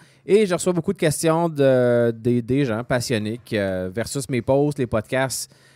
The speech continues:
euh, des suggestions. Euh, je suis toujours très ouvert et que j'essaie de répondre assez rapidement, euh,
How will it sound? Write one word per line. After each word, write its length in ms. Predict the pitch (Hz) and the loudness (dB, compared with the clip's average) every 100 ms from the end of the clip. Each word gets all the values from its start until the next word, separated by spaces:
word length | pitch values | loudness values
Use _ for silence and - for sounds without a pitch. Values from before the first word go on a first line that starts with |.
| - | -12
euh, 80 | 98 | -8
des 120 | 107 | -4
suggestions. 640 | 127 127 131 123 - 156 - _ - | -4 -4 0 0 0 -2 -2 _ -10
Euh, 160 | 101 95 | -6 -6
je 40 | |
suis 80 | - | 0
toujours 240 | 147 156 | 2 2
très 260 | 147 147 143 | 2 0 2
ouvert 360 | 135 139 226 185 | 2 2 2 -4
et 60 | |
que 140 | 151 127 | -4 -2
j'essaie 220 | 131 156 | -2 -4
de 60 | |
répondre 320 | 139 - 151 147 | -4 -4 -2 -2
assez 160 | 123 | -4
rapidement, 420 | 139 131 135 127 | -4 -4 -4 -4
euh, 600 | 135 139 131 113 101 92 | -2 -2 -4 -2 -4 -4